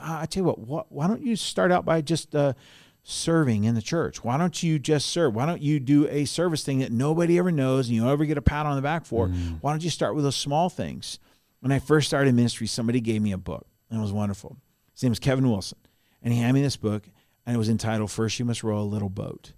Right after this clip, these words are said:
Speaker 1: And it's one of the most wonderful things. I read it every couple years or so. It's a beautiful book. It's out there. You can get on Amazon today. But it talks about the progression of how he learned to row a small boat and how he learned lots of life's lessons in that. Jesus is saying, "Start with small.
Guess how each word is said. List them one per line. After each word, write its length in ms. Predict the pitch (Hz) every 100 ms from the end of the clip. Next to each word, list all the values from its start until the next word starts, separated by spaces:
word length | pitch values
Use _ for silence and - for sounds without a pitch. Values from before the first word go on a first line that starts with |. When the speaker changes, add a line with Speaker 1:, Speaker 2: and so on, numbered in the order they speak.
| _ _ _ -
Speaker 1:
And 100 | 127
it's 80 |
one 120 | 135 131
of 80 |
the 60 | 120
most 160 | 107 113
wonderful 540 | 113 120 131 143 156
things. 320 | 139 117 110
I 100 | -
read 280 | 117 127 135
it 100 | 131
every 160 | 127 131
couple 320 | - 117 139
years 300 | 113 123 120
or 60 | 117
so. 200 | 131 117
It's 140 | -
a 20 |
beautiful 420 | 98 117 135 151
book. 320 | 156 117 135 -
It's 160 | -
out 200 | 107 113
there. 100 | 135
You 80 | 131
can 80 | 117
get 220 | 101 113
on 120 | 123
Amazon 380 | 117 110 107 113
today. 240 | 107 110 - - -
But 120 | - 135
it 120 | -
talks 340 | - 175 -
about 200 | 170 151
the 60 | 131
progression 560 | 127 123 143 131 117 113 - -
of 100 | 107
how 300 | 117 143 151
he 200 | 160 147
learned 380 | 127 127 127 117
to 120 | 120
row 320 | 120 120 113
a 60 | 110
small 500 | - 127 127 143 139
boat 320 | 110 107 - - -
and 140 | 113 120
how 80 | 123
he 100 | 110
learned 320 | 110 107 110
lots 360 | 131 135 131
of 100 | 131
life's 340 | 110 113 104 -
lessons 440 | 98 101 104 98
in 160 | 107 101
that. 240 | 87 - - - -
Jesus 460 | 113 120 147 156
is 100 | 190
saying, 480 | - 131 117 113 113 110 - -
"Start 520 | - - 143 127 143
with 100 | 170
small. 640 | - 151 131 120 117 117